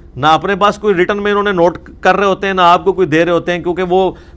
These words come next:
पक्का बिल उन्होंने बनाना नहीं, उन्होंने टैक्स तो नहीं देना होता। तो ये तो कमाई हराम है। मेरा YouTube के ऊपर आप क्लिप देख लें, टैक्स और इंजीनियर मोहम्मद अली मिर्ज़ा लिखें, ये सब लोग जो है हराम की कमाई कर रहे हैं, क्योंकि इसके against ये लोग बेनिफिट तो गवर्नमेंट से सारे ले रहे हैं।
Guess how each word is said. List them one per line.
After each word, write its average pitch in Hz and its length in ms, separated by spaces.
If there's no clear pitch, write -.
पक्का 170 260
बिल 175 140
उन्होंने 175 240
बनाना 160 280
नहीं, 180 100
उन्होंने 143 200
टैक्स 175 280
तो 214 80
नहीं 208 140
देना 180 200
होता। 151 200
तो 127 120
ये 120 100
तो 120 100
कमाई 127 260
हराम 117 320
है। 196 100
मेरा 135 200
YouTube 139 340
के 151 60
ऊपर 139 120
आप 131 160
क्लिप 156 160
देख 143 240
लें, 170 120
टैक्स - 500
और 147 120
इंजीनियर 160 360
मोहम्मद 143 240
अली 151 140
मिर्ज़ा 139 260
लिखें, 143 280
ये 180 160
सब 233 260
लोग 247 160
जो 214 100
है 247 80
हराम 185 300
की 233 100
कमाई 185 260
कर 110 160
रहे 87 140
हैं, 71 80
क्योंकि 175 200
इसके 247 300
against 220 440
ये 220 120
लोग 208 240
बेनिफिट 202 460
तो 247 80
गवर्नमेंट 196 380
से 208 140
सारे 190 240
ले 170 160
रहे 113 120
हैं। 80 120